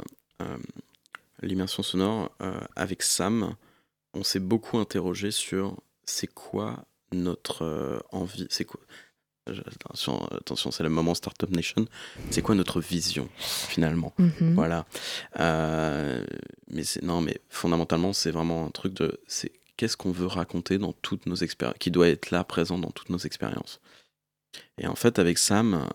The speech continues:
Speaker 1: euh, on vient tous les deux du spectacle vivant, euh, d'une certaine manière. C'est-à-dire que moi, je suis ancien danseur.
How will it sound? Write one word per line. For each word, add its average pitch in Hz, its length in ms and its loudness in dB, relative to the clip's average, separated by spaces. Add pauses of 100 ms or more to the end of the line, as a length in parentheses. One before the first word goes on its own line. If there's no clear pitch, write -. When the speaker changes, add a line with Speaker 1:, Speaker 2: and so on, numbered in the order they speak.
(140)
Speaker 1:
euh, 76 240 -2 (720)
on - 100 -6
vient 95 360 2
tous - 200 -2
les 87 80 6
deux 90 200 0
du - 120 -10
spectacle - 400 -2
vivant, 90 380 -4 (100)
euh, 87 180 -6
d'une - 220 -8
certaine - 360 -8
manière. 98 380 0
C'est-à-dire - 320 -8
que - 80 -8
moi, - 120 -6
je - 80 -4
suis - 100 -8
ancien - 240 -4
danseur. 110 460 2